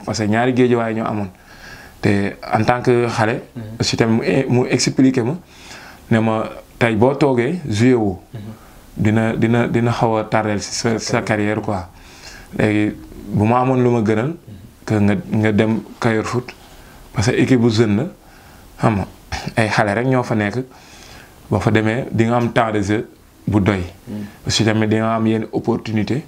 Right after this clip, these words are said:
Speaker 2: Mhm.
Speaker 1: Bon, dinañ la gis quoi.
Speaker 2: Mhm.
Speaker 1: Mu nekkoon National une.
Speaker 2: Mhm.
Speaker 1: Ma ne ko waa d'accord.
Speaker 2: Mhm.
Speaker 1: Après, si laa dem foofu,
Speaker 2: Mhm.
Speaker 1: ma joué année boobu,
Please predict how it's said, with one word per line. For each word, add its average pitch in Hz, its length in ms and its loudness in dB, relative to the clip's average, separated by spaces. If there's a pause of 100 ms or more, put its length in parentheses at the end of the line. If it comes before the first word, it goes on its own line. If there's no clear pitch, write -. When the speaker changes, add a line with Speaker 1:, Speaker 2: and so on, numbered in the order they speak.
(140)
Speaker 2:
Mhm. 113 80 -10 (480)
Speaker 1:
Bon, 95 260 -2
dinañ 110 300 2
la 110 120 4
gis 123 200 2
quoi. 101 220 0 (180)
Speaker 2:
Mhm. 113 60 -12 (160)
Speaker 1:
Mu 107 100 2
nekkoon 107 300 0
National 107 440 0
une. 95 120 -2 (280)
Speaker 2:
Mhm. 113 80 -14 (920)
Speaker 1:
Ma 104 120 4
ne 101 100 2
ko 98 80 0
waa 101 160 0
d'accord. 107 360 0 (180)
Speaker 2:
Mhm. 113 60 -14 (120)
Speaker 1:
Après, 107 260 0
si 110 140 0
laa 117 160 2
dem 113 180 0
foofu, 104 300 -4
Speaker 2:
Mhm. - 1000 -10
Speaker 1:
ma 104 160 2
joué 110 300 2
année 113 240 0
boobu, 107 320 0